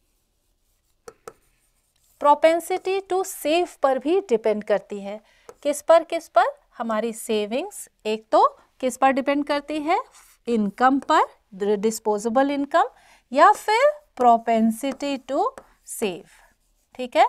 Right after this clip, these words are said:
मतलब इंक्लिनेशन या टेंडेंसी लोगों की कितनी है कि वो सेव करेंगे। तो अगर हम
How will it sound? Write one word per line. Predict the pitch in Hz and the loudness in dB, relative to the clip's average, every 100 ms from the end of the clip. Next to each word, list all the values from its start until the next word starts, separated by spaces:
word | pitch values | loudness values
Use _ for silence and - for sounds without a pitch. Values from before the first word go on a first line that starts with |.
| - _ _ _ | 0 _ _ _
मतलब | 240 262 269 339 440 _ _ | 0 0 4 4 4 _ _
इंक्लिनेशन | 359 427 403 349 302 294 269 277 - 359 359 | -2 -2 -2 4 4 4 -2 -6 -2 0 0
या | 226 262 294 453 - | 0 6 8 6 6
टेंडेंसी | 277 254 240 233 233 - 302 | 6 6 2 -2 -4 -4 -2
लोगों | 302 233 220 226 233 | 0 0 -2 -2 -4
की | 311 320 _ | -4 -6 _
कितनी | 277 349 349 403 | -6 -2 -2 -2
है | 311 233 220 233 _ - _ | -2 2 2 0 _ -20 _
कि | - 349 427 247 | -2 -2 -2 -2
वो | 254 302 | 0 0
सेव | - 247 247 285 - | 0 0 0 -2 -2
करेंगे। | 202 180 165 165 180 _ _ _ | -2 -2 -6 -14 -18 _ _ _
तो | 339 | 0
अगर | - 311 311 427 | 4 4 6 2
हम | - 339 | 4 0